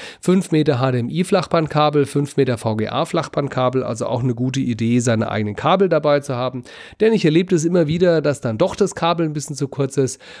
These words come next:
Und ich habe mittlerweile sogar ein fünf Meter Stromkabel immer dabei, so ein kleines, dünnes Verlängerungskabel. Ähm, also das heißt hier, äh, lieber mal ein Kabel zu viel mitgenommen als dreißig Zentimeter zu kurz. Ähm,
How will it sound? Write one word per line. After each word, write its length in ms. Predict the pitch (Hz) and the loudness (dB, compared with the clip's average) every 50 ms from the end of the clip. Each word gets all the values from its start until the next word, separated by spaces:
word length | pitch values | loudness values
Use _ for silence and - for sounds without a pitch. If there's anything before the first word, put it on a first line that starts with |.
| - - | -2 2
Und 180 | 185 190 190 | 2 4 4
ich 120 | 180 151 170 | 4 2 2
habe 120 | 160 147 151 | 2 2 0
mittlerweile 500 | 151 139 147 135 123 123 120 123 127 127 | 0 2 2 2 2 2 2 2 0 -2
sogar 260 | 123 127 120 127 120 | -2 -2 0 0 0
ein 120 | 117 110 | 0 -2
fünf 340 | 110 - 127 135 135 - - | -2 0 0 0 0 -2 -4
Meter 220 | 131 117 117 113 | -4 -4 -4 -4
Stromkabel 720 | 104 - 120 143 208 226 220 202 185 185 180 185 180 180 | -6 0 2 4 4 4 4 2 4 4 4 4 4 2
immer 220 | 165 147 165 165 151 | 2 2 0 0 2
dabei, 420 | 151 143 135 139 131 127 135 139 | 2 0 0 0 0 2 2 2
so 120 | 127 131 123 | 2 0 -2
ein 60 | 113 | -2
kleines, 420 | - - 104 110 120 127 117 104 | -2 -2 -2 0 -2 -2 -4 -2
dünnes 320 | - 131 127 135 127 110 - | -2 0 0 0 0 0 -2
Verlängerungskabel. 920 | - 104 107 120 135 143 139 135 127 - - - 117 117 117 120 120 117 - - - - - - - | -4 -2 0 0 2 2 2 0 0 -2 -2 -2 -2 0 0 0 -2 -2 -4 -10 -18 -18 -18 -8 -2
Ähm, 420 | 131 123 123 120 120 120 123 123 127 - | 0 2 2 4 4 2 2 2 0 0
also 320 | 110 104 110 107 110 110 | -2 -4 -4 -4 -4 -4
das 200 | 107 110 107 - | -4 -6 -6 -6
heißt 320 | 110 107 104 104 - - - | -6 -6 -6 -6 -8 -10 -12
hier, 380 | - 131 127 127 127 127 120 - - - - _ | -12 -8 -4 -2 -2 -2 -2 -4 -8 -16 -14 _
äh, 140 | 127 123 123 | -4 -2 0
lieber 300 | 139 190 240 240 240 208 | 2 2 2 2 2 2
mal 180 | 180 165 160 | 2 0 0
ein 240 | - 127 151 175 175 | 2 2 2 2 2
Kabel 320 | - 156 151 156 147 143 - | 2 0 0 0 0 -2 -6
zu 120 | - 131 | -6 -6
viel 200 | - - 170 180 | -4 -2 -2 0
mitgenommen 640 | 175 165 151 - - 139 135 131 127 131 131 127 131 | 0 -2 -2 -2 -2 -2 -2 -2 -2 -4 -4 -4 -6
als 460 | - - 110 110 117 123 120 - - | -8 -8 -6 -6 -6 -6 -6 -8 -8
dreißig 440 | - 117 110 127 143 139 147 135 - | -6 -2 0 0 0 0 -2 -6 -4
Zentimeter 640 | - 135 131 131 127 127 123 123 120 - 120 113 | -4 -2 -2 -2 -2 -2 -2 -2 -2 -2 -4 -4
zu 160 | - - 127 | -4 -6 -6
kurz. 580 | 107 - - 190 214 220 220 214 - - - - | -2 2 2 2 4 2 0 0 -2 -2 -2 -2
Ähm, 380 | 147 147 147 143 139 139 135 131 | 0 2 2 2 2 2 0 -2